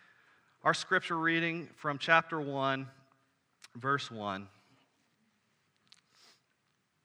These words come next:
The oracle that Habakkuk the prophet saw. "O Lord, how long shall I cry for help,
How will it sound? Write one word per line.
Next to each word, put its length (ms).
The 100
oracle 540
that 180
Habakkuk 680
the 80
prophet 480
saw. 400
"O 160
Lord, 640
how 500
long 480
shall 260
I 140
cry 380
for 200
help, 360